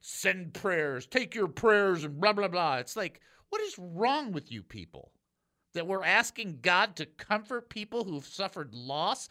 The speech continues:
You have a problem with that? Well, take action. Take action. The action is to pray and repent as a nation because we're losing our minds going through this process. And oh, by the way, if anybody is in leadership and they're helping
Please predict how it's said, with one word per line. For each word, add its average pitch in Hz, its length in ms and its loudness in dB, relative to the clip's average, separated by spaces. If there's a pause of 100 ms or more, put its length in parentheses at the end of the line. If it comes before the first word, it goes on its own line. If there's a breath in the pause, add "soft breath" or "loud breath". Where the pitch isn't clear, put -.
(160 loud breath)
You 180 140 -4
have 143 120 -2
a 135 80 -6
problem 196 580 -2
with 233 160 -4
that? 247 260 -2 (220 loud breath)
Well, 170 180 0
take - 460 -4 (120)
action. 139 600 0 (1200)
Take 220 380 0
action. 175 600 2
The 156 220 -6
action 196 460 0
is 165 180 -4
to 175 100 -8
pray 220 480 0
and 180 140 0
repent 180 720 0
as 175 160 -2
a 175 80 0
nation 175 580 0
because 156 360 -4
we're 156 120 -6
losing 208 600 -4
our 185 160 2
minds 165 800 0 (260 loud breath)
going 180 240 -4
through 165 220 -8
this 151 120 -10
process. 175 640 -2
And 185 160 -2
oh, 254 160 2
by 226 180 4
the 196 100 2
way, 190 400 2 (220 loud breath)
if - 180 -4
anybody 226 440 -2
is 175 120 -4
in 160 160 -4
leadership 190 500 -2
and 156 140 -4
they're 180 120 -2
helping 170 500 -2